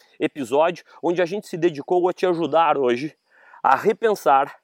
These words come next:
de que forma que você e a sua empresa podem, através da oferta de momentos mágicos, criar um diferencial competitivo cada vez mais significativo aí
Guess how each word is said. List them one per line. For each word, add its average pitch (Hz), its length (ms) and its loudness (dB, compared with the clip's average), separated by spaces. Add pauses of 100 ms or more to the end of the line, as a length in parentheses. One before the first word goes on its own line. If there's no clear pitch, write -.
de 117 140 -10
que - 120 -12
forma 175 520 2
que 160 120 -10
você 135 420 -2
e 117 60 -2
a 107 40 -4
sua 165 180 -6
empresa 127 420 -2
podem, 104 440 2 (280)
através 127 600 2
da 170 80 -2
oferta 139 500 0
de 117 140 -10
momentos 123 480 -2
mágicos, 135 500 -2 (320)
criar 147 480 4 (160)
um 156 140 -4
diferencial 147 800 0
competitivo 156 840 -8
cada 123 240 -2
vez 135 300 -2
mais 139 340 -2
significativo 190 1040 -4
aí 135 240 0